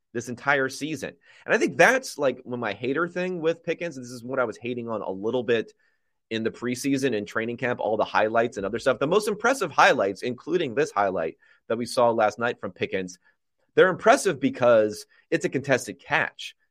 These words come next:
'cause the coverage is pretty tight, 'cause the ball has to be perfectly thrown and perfectly caught in order for it to be made a play. Well, guess what? You know, get open. <laughs> How about that? How about that, Pickens? I know you said you were open ninety percent of the time,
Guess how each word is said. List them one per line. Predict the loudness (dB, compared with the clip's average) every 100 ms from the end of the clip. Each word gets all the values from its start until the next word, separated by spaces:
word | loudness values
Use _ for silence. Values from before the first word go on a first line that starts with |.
| -8
'cause | -6
the |
coverage | -4 -2 0 0 -4
is |
pretty | -10 -10 -8
tight, | -8 -8
'cause | -8
the | 0
ball | 4 4
has | 2
to |
be | -4
perfectly | -4 -2 -2 0 -4
thrown | -2 -2 0 0 -6 -14 -10
and | -4
perfectly | -2 -2 -2 -6
caught | -2 2 4 2 -4 _ _ _
in | -2
order | 0 2 0
for | 0
it | -2 -2
to |
be | -6 -6
made | -4 0 0
a | -2
play. | -2 2 2 0 -4 _ _ _ _ _ -20 -6
Well, | -2
guess | 2 0 0
what? | 2 2 0
You | -6
know, |
get | -2 4 4
open. | 4 2 -4 -12 _ -20
<laughs> | -20 -18 -12 0
How | 2
about | 4 4
that? | 4 2 -2 -4 -16 -12 2
How | 6
about | 6
that, | 6 4
Pickens? | 2 -4 -4
I |
know | -2
you | -2
said | 0 0
you | 2
were |
open | 4 2 0
ninety | -2 -2 -2
percent | -4 -4 -4
of |
the | -4
time, | -4 -2 -2 -4